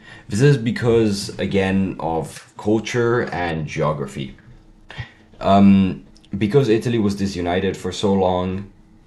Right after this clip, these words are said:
there was no real need for strong businesses, strong big businesses, or at least,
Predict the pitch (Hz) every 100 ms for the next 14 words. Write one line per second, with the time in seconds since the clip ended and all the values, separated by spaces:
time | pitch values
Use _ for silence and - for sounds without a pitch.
0 | _ _ - 101 104 110 101 101 95 90
1 | 92 92 - 87 90 85 80 80 80 -
2 | 73 67 69 - - 78 76 78 71 73
3 | 87 82 82 - 78 78 82 73 76 69
4 | - 67 87 90 110 101 95 98 101 104
5 | 98 -